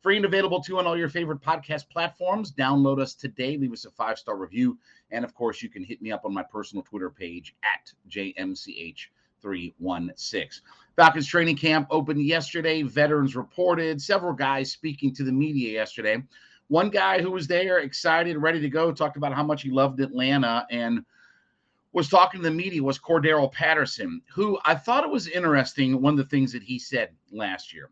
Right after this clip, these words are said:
He said that he's been lobbying multiple times this offseason to special teams coordinator Marquise Williams. Now,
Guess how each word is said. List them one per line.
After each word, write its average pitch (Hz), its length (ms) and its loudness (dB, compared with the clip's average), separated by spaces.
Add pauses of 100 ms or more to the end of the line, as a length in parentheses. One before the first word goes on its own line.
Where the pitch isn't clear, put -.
He 180 220 -10
said 156 380 -4
that 131 300 2 (360)
he's 170 280 -6
been 147 200 0
lobbying 123 920 0 (380)
multiple 151 500 0
times 139 420 2
this 123 280 -6
offseason 98 720 -4 (340)
to 139 80 2
special 156 460 -2
teams 147 260 0
coordinator 113 640 -2
Marquise 120 560 -4
Williams. 143 500 -2
Now, 117 360 -2